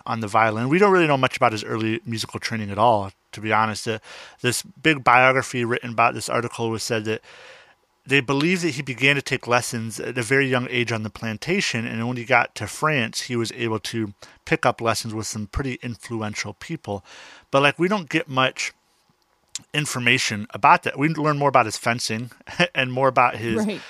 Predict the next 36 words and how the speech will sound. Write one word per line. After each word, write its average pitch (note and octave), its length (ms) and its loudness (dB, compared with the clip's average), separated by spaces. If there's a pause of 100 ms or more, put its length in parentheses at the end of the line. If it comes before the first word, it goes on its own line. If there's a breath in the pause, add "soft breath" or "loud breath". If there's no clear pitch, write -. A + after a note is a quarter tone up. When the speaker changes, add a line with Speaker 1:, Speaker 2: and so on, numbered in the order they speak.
(220 loud breath)
Speaker 1:
uh, A2 300 4
like, A2+ 160 -4
horseback C3 540 2
riding G#2+ 400 0 (300 loud breath)
than B2 120 -2
we C3+ 120 0
do C3 180 -4
about A#2 240 2
this A2+ 220 -10
musical A#2+ 480 -8
training A2+ 400 -6
in G#2+ 40 -6
these G#2 180 -8
very A2+ 400 -4
early G#2+ 400 -6 (680)
times A2+ 380 -4
of F#2+ 120 -10
his G2 260 -12
life. G2+ 440 -12 (260)
He F#3+ 100 0
really A3 180 0
breaks E3+ 300 4
out D3 280 4
here C#3+ 280 -2
in A#2+ 280 -6
seventeen C3+ 920 -4
sixty-nine, A2+ 1200 -4 (160)
which G#2+ 240 -12
is, G#2+ 480 -6 (500 soft breath)
uh, G#2+ 320 -6
I A#2+ 120 -14
mean, B2 100 -6
he's D3+ 160 -6
in D3+ 60 -4
his B2 160 -2
twenties, A#2 500 -6